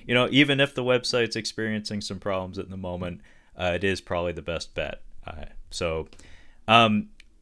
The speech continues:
right out the gate, uh, looks like, um, and remember, this is slightly disorganized as compared to the way we've done,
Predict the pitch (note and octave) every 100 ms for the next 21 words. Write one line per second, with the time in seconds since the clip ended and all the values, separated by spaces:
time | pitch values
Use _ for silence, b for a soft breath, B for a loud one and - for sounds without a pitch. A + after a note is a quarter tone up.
0 | - - A#2 C3 C#3 C3+ - G#2+ G2 F#2+
1 | - F#2 F#2 F#2 E2+ A2 - A2+ G#2+ G2+
2 | - - - G2 F2+ E2+ E2+ G2+ G2+ G#2+
3 | G#2+ F#2+ F#2 F2+ - - F#2 - F#2 -
4 | - - - - - - - - - B2+
5 | A#2+ A#2 A2+ G#2+ G#2+ G#2+ G#2+ G#2+ G#2+ G#2
6 | G2 - F#2 - F#2+ F2+ F2+ F2 E2+ E2+
7 | E2 - E2 E2+